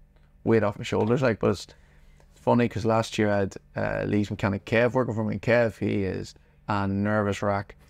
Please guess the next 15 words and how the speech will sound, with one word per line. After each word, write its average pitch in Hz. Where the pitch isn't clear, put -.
And, 120
like, 117
I 117
was 110
like, 107
when 139
we 123
get 160
up -
to 104
the, 104
like, 101
to 123
where 107
you, 98